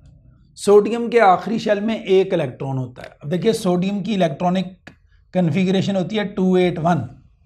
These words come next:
सोडियम के पहले शेल में दो, दूसरे में आठ, तीसरे में एक इलेक्ट्रॉन होता है। सोडियम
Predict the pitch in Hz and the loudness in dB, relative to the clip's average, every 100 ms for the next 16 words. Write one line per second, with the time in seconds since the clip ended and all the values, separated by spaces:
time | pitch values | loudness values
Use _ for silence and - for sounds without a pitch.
0 | _ _ _ _ _ _ _ - 175 180 | _ _ _ _ _ _ _ -2 2 2
1 | 185 214 185 190 - 160 180 185 196 180 | 2 -2 0 0 2 2 2 2 2 0
2 | 180 170 147 170 190 165 160 170 175 175 | -2 -2 0 2 2 0 -4 -2 -2 -2
3 | - 156 165 - - 185 190 185 185 185 | 0 2 2 0 -8 -6 -2 -2 -2 0
4 | 208 226 220 170 - 160 156 143 139 127 | 2 2 2 0 0 -4 -4 -4 -2 -2
5 | - _ _ _ _ _ _ - - 202 | -4 _ _ _ _ _ _ -16 -2 2
6 | 208 233 233 | 2 2 0